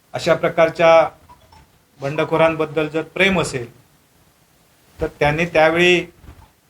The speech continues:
निवडणुकीच्या काळामध्ये ही बंडखोरी न होण्यासाठी प्रयत्न करणं गरजेचं होतं. परंतु आता ज्यांचे रंग या मतदारसंघात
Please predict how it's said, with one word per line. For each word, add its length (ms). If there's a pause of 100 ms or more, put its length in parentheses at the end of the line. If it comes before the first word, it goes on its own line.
निवडणुकीच्या 640
काळामध्ये 460
ही 120
बंडखोरी 560
न 120
होण्यासाठी 580
प्रयत्न 380
करणं 340
गरजेचं 400
होतं. 220 (800)
परंतु 300 (100)
आता 400 (420)
ज्यांचे 400
रंग 220
या 260
मतदारसंघात 720